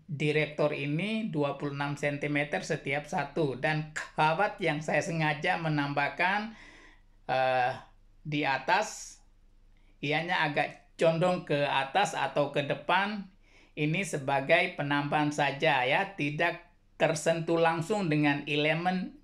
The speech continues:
direktor yang sudah saya buat di kedua sisi ini. Ini hanya sebagai penambahan, maka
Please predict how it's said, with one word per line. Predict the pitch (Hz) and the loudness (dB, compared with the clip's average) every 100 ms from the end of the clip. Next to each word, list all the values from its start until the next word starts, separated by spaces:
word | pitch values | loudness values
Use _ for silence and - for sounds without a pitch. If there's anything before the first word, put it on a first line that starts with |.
| _ _ 208 | _ _ -4
direktor | 160 151 190 196 - 170 | 0 0 0 -2 2 2
yang | 156 131 127 | 4 0 -2
sudah | 151 147 156 | -2 0 0
saya | 151 143 143 131 | 0 0 0 0
buat | 139 151 156 - - _ _ _ _ _ - - | 2 2 2 -4 -20 _ _ _ _ _ -20 -14
di | 139 139 - | -6 -4 -2
kedua | 120 143 135 - | -2 0 0 0
sisi | 147 - 151 147 | -2 -4 -4 -2
ini. | 143 123 107 - _ - _ - _ _ _ _ _ _ | -2 -4 -8 -18 _ -20 _ -20 _ _ _ _ _ _
Ini | 170 151 175 | -6 -2 0
hanya | 160 147 143 139 131 131 - - _ _ _ | 0 2 2 2 2 0 -6 -18 _ _ _
sebagai | - 143 139 147 147 | -6 -2 0 0 0
penambahan, | 147 147 143 147 165 208 233 226 - _ _ _ _ | 0 2 2 2 2 2 0 -6 -12 _ _ _ _
maka | 156 147 156 190 196 214 202 | 0 0 2 4 4 2 -2